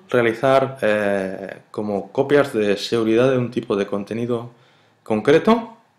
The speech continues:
eh, ponerme a editar, a escribir a, o a borrar y en un momento dado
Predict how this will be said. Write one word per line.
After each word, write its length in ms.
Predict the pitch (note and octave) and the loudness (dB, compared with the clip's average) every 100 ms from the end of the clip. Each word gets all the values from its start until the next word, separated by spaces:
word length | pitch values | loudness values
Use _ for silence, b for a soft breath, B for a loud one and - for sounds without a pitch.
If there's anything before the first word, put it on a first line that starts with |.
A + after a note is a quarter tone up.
| _ - | _ -6
eh, 300 | A2+ G#2+ G#2 | -2 -2 -2
ponerme 360 | A2+ A#2 B2 A#2 | 0 0 2 2
a 20 | |
editar, 340 | G#2+ G2+ C#3 | 0 0 2
a 40 | C#3+ | 2
escribir 580 | - G#2 A2 C3+ D3+ G#2 | -2 -6 -2 0 -2 -2
a, 420 | G2 F#2+ G2 G2+ _ b b b b b b _ - | -4 -6 -10 -16 _ b b b b b b _ -4
o 120 | G#2 | 2
a 40 | G2+ | 4
borrar 560 | G#2+ D3+ F3 F#3 - _ _ _ - | 4 4 2 0 -8 _ _ _ -8
y 200 | D#3+ C#3+ | 0 2
en 80 | A#2+ | 2
un 80 | |
momento 320 | A#2 A2+ A2 A2 | 0 -4 -2 -2
dado 460 | A2 A#2+ A#2+ B2 | 0 2 0 -4